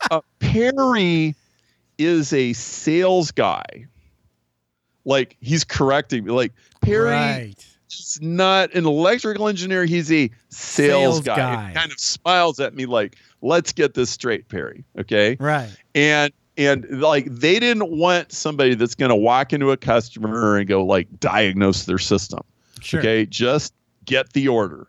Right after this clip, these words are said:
Speaker 1: Okay?
Speaker 2: <laughs>
Speaker 1: And, and, and th-, this is not working for me because, like, like, l-, looking at the fish picture on the guy's wall and talking to him about fishing trips, like, this is just not how I roll. Okay?
Speaker 2: Okay.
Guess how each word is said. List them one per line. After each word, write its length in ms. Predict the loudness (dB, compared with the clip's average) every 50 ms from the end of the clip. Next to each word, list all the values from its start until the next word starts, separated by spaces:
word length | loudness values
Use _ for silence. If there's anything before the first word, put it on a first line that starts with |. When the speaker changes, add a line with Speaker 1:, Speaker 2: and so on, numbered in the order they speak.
| _ -10
Speaker 1:
Okay? 480 | -8 -6 -2 0 2 2 2 2 0 -2 -6
Speaker 2:
<laughs> 40 | -6 -8 -8 _ -8 -8 -8 -8 _ -10 -12 -12 _ _ -12 -12 -8 -4
Speaker 1:
And, 220 | 0 0 0 0 -2 -4 -4 -2
and, 200 | 0 0 0 0 -2
and 100 | -4 -2 -2
th-, 120 | -4 -4 -4
this 280 | -6 -4 -4 -2 0 0
is 180 | 0 0 0
not 220 | 0 0 2 2 2
working 360 | 2 2 2 0 -2 -6 -6
for 220 | -4 -6 -6 -4 -6
me 200 | -6 -10 -6 -6
because, 500 | -6 -8 -6 _ 0 2 2 2 0 -2
like, 400 | -2 0 2 2 0 -2 -4 _ _ _ _ _ _ _ _ _ _ _ _ -6
like, 300 | -2 0 0 0 -2 -4 -10 -20 -20 _ _ _ _ _ -20 -20 _ _ _ -2
l-, 300 | 0 0 0 0 0 2
looking 340 | 2 2 0 0 -2 -2 -2
at 180 | -2 -2 -2
the 100 | -2 -4
fish 380 | -4 -2 -2 0 0 0 0 0
picture 420 | -2 -2 -2 -2 -2 0 2 2 2
on 100 | 2 0
the 60 | 0
guy's 300 | 0 2 2 2 0 0 -4 -8 _ _ _ _ _ -6
wall 520 | -4 0 0 2 2 2 2 2 2 0
and 80 | -2 -2
talking 320 | 0 0 0 0 -2 -6
to 40 | -8 -4
him 40 | 0
about 200 | 0 0 0 0
fishing 420 | -4 -4 -4 -2 -2 -4 -6 -8
trips, 400 | -8 -4 0 0 0 0 0 0
like, 260 | 0 2 2 2 0
this 220 | 0 0 0 0 0
is 120 | -4 -4 -2
just 300 | -2 -2 -2 -2 -2 -4
not 460 | -2 0 0 2 2 2 0 -2 -6 _ _ _ _ -6
how 260 | -2 0 0 0 0
I 120 | -2 -4 -6
roll. 400 | -6 -6 -8 -8 -8 -12 -18 -20 -14 -12
Okay? 420 | -12 -6 -2 0 0 0 0 -2 -4 -6
Speaker 2:
Okay. 400 | -6 -6 -6 -8 -12 -12 -14 -14